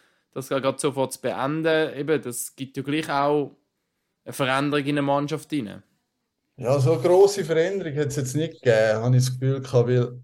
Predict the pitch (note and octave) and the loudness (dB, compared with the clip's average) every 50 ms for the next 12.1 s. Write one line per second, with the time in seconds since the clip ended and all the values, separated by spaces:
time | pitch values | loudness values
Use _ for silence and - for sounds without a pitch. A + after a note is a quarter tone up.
0 | _ _ - A#2+ B2 C3 C3+ C3+ C#3+ C#3 D#3 C#3+ B2+ B2+ C#3 C3+ B2+ B2+ B2+ B2+ | _ _ -6 0 2 4 6 6 6 6 6 4 4 2 0 0 0 0 0 0
1 | B2 B2+ B2+ B2+ C3+ B2 - - C3+ C3 C3+ D3 C#3+ - - B2+ C3 C3 C3+ C3 | 2 2 2 2 0 -4 -6 -4 -2 -2 -2 -2 -4 -6 -4 0 0 0 2 0
2 | C3+ B2 B2 B2+ B2+ B2+ B2 - C3+ B2+ - C3 B2+ B2 B2 B2+ A#2 G#2 G2+ G2+ | 0 0 2 2 2 0 0 -2 -4 -4 -2 -2 0 0 0 0 -2 -4 -6 -6
3 | G2+ A2 A2+ A#2 A#2+ A2 A2 A#2 A#2 A2+ A#2 - - B2 - - - B2 B2+ - | -4 -4 -4 -2 -4 -2 0 0 0 0 -2 -4 -8 -8 -8 -8 -8 -8 -8 -4
4 | - C#3+ C#3 D3 D3+ D3 C3 B2 B2+ A2+ A2+ A#2+ C3 C#3+ D3 C#3 C#3+ C3+ - - | -2 0 0 0 2 0 -2 -2 -2 0 0 0 2 2 0 -2 -2 -4 -6 -4
5 | C#3+ C3+ C3+ C3+ C3 C#3 C#3+ C#3+ C#3 C3+ - _ _ _ _ _ _ _ _ _ | -2 0 0 0 0 -2 -2 -2 -4 -6 -12 _ _ _ _ _ _ _ _ _
6 | _ _ _ _ _ _ _ _ _ _ _ _ _ _ - B2 A#2+ A#2+ B2 A#2+ | _ _ _ _ _ _ _ _ _ _ _ _ _ _ 2 2 2 4 4 2
7 | B2 B2 C3 C3 C3 B2+ B2+ - - - _ - C3+ B2+ B2+ B2+ B2+ B2+ C3 B2 | 4 4 4 4 2 0 -4 -8 -14 -14 _ -2 0 2 4 4 2 2 0 0
8 | B2 B2 C3 B2+ B2 C3 C3 C#3 C#3+ C#3+ C#3+ C3+ C3+ C3+ B2 D3 C#3+ C3+ B2+ B2 | 0 0 -2 -2 -2 0 2 6 6 6 6 4 0 -2 -2 -2 -4 -2 0 0
9 | A#2+ B2 B2+ C#3+ D3+ - - - C#3 B2+ B2+ B2+ B2 B2+ C3 C3 C3 B2+ B2 B2+ | 0 2 2 2 0 0 -4 -6 -4 0 2 2 2 4 2 2 2 0 0 -2
10 | B2+ - B2 A#2 A#2 A2+ A2+ A2 A2+ - B2 B2 B2+ B2+ B2+ B2+ A2+ A2 G#2+ G#2+ | -4 -4 -4 -4 -4 -4 -6 -10 -8 -2 0 0 0 0 0 -2 -2 -2 0 -2
11 | G#2+ A2 A2+ A2+ G#2+ - - - G2+ G#2 G#2+ - - - A#2+ A2+ G#2+ G#2+ F#2+ - | -2 0 -2 -2 -4 -6 -4 0 0 0 0 -2 -8 -8 -8 -6 -6 -6 -6 -10
12 | - | -12